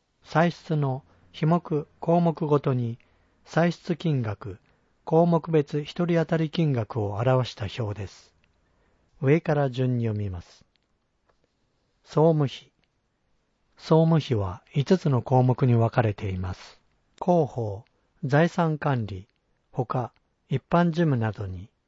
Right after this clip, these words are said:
四億六千九百一万円。一人当たり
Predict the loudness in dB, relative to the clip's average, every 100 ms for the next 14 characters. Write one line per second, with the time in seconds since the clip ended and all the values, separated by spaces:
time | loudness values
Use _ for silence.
0 | _ _ _ _ _ _ _ _ _ _
1 | _ _ 2 2 2 -2 -4 -4 -2 0
2 | 0 0 -2 -2 -4 -6 -10 -4 0 0
3 | 0 -2 -6 -10 -18 _ _ _ _ _
4 | _ _ _ _ -4 0 2 2 0 -4
5 | -6 -14